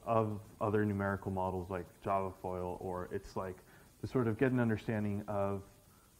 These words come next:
where does separation occur. And just before around six degree angle of attack, you get absolutely no separation. After this, you get this really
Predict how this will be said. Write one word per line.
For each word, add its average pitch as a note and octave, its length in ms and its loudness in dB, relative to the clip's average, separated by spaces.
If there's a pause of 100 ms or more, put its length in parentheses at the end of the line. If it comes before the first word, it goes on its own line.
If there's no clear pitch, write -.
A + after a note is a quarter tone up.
(280)
where C3+ 440 8
does A#2+ 220 0
separation G#2+ 640 0
occur. G2 520 -4 (1500)
And A#2 260 2 (680)
just F3+ 220 4
before D3 320 4
around A#2+ 320 4
six C#3+ 240 2
degree A#2 380 2
angle A2 280 2
of F#2+ 120 -2
attack, F#2+ 480 -2
you A2 120 0 (140)
get A#2+ 320 2
absolutely G#2 440 -2
no G#2 180 0
separation. F2+ 540 -8 (680)
After C3+ 320 4
this, G#2 280 2
you A2 100 -2
get A#2 380 0
this A2 100 -4 (140)
really A#2+ 640 0